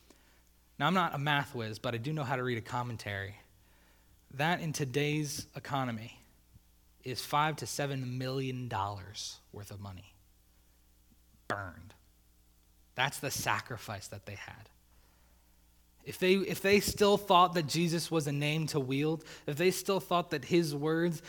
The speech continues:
and that scripture was to be wielded in the way that they wanted it to do, if they were still committed to their will to win and not Jesus' will to win, they wouldn't have done that. They would have said, "Okay, well, maybe we just need to study more about Jesus."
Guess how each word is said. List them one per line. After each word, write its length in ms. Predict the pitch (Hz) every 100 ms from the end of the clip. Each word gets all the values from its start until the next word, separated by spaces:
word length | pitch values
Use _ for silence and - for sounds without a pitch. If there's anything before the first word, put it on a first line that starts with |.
| -
and 160 | 139 147
that 100 | 139
scripture 460 | - 175 - 180 165
was 240 | 151 139
to 100 | 151
be 140 | 147
wielded 400 | 127 143 160 165
in 80 | 147
the 100 | 135
way 180 | 123 151
that 200 | 131 117
they 140 | 139
wanted 420 | 147 139 147 147 147
it 100 | 143
to 80 | 143
do, 180 | 165
if 120 | 156 -
they 140 | 175
were 80 | 180
still 200 | - 185
committed 340 | 165 165 165
to 100 | 147
their 360 | 117 147 151 156
will 340 | 156 165 170
to 160 | 170 175
win 260 | 180 185 185 - -
and 140 | 147
not 200 | 151 135
Jesus' 560 | 117 208 202 147 147 127
will 220 | 127 120
to 140 | - 127
win, 300 | 117 113 113 - - -
they 140 | 156
wouldn't 340 | 170 156 151 147
have 220 | 127 120
done 320 | 147 143 127
that. 240 | 95 95 - - - _ _ _ _ _ _ _ _ _ - -
They 100 | 165
would 140 | 160
have 100 | 151
said, 140 | 160
"Okay, 260 | 151 147 180
well, 160 | 143 139
maybe 300 | 156 156 156
we 80 |
just 260 | 151 151 -
need 120 | 151
to 40 | 143
study 320 | - 151 139
more 280 | 143 151 147
about 260 | 123 107
Jesus." 400 | 117 104 98 -